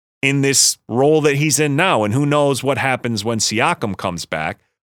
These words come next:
But for a guy who was painted as this raw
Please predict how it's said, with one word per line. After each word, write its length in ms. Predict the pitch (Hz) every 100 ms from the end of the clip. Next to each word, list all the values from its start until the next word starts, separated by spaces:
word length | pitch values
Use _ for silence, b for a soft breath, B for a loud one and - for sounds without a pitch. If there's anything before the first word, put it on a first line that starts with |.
| _
But 180 | 190 185
for 180 | - 143
a 60 | 131
guy 300 | 151 180 208
who 100 | 196
was 160 | 151
painted 460 | - 131 139 139 117
as 140 | 98
this 260 | 107 107 95
raw 520 | 87 98 113 120 120